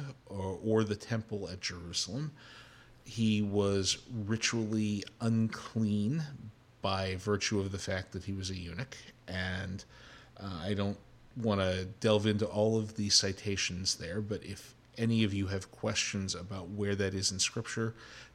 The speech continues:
just drop us an email and we will get back to you with those citations.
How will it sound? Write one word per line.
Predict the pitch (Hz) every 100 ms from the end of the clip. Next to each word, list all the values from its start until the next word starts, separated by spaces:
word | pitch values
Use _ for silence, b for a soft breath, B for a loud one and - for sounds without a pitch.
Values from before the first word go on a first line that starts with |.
| -
just | 104 110 -
drop | - 104 -
us | 90
an | 95
email | 104 98 98 95 90
and | 92 92 95
we | 95
will | 92
get | 95 90
back | 95 90 -
to | -
you | 92 92 95 - 92
with | 92 92 - - 87
those | 92 90 90 - -
citations. | - 95 92 151 - - - -